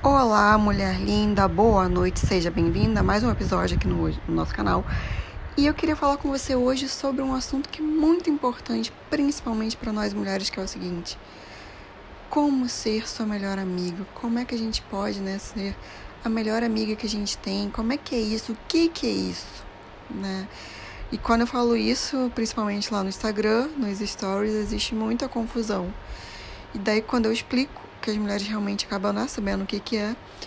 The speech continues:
muitas chegam à conclusão de que não são suas melhores amigas. Então, o que que seria, basicamente,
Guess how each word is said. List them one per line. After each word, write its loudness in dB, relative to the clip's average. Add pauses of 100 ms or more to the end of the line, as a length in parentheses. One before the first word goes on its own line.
(240)
muitas 2
chegam 0
à -2
conclusão -2
de -4
que -4
não 0
são -4
suas -4
melhores -2
amigas. -4
Então, -4
o -4
que -4
que -10
seria, -2
basicamente, -4